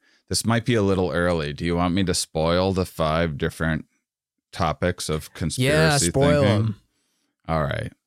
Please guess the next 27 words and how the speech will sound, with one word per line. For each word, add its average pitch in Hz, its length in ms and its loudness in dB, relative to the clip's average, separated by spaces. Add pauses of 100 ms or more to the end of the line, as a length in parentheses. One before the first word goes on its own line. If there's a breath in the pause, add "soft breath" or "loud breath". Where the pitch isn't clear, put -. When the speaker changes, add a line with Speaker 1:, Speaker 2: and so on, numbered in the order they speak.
(160)
Speaker 1:
because 95 340 0
they're 98 180 2
pretty 87 300 0
fun. 71 580 -4
So - 160 -2
they 107 140 2
did, 113 320 2 (300 loud breath)
they 101 100 2
started 120 400 0
this 113 160 0
by 90 160 0
doing, 87 300 2
like, 82 180 -2
a 78 80 -2
sixty-seven, 85 1300 -2 (440)
um, 80 600 0 (800)
uh, 80 320 2 (420)
question, 82 840 0 (200)
or 80 300 0
no, 107 280 2
it's, - 380 -6 (120)
looks - 560 -6
like - 160 -4
it's, - 260 -4
like, 139 160 -6
seventy-two 82 960 -2
question, 87 580 0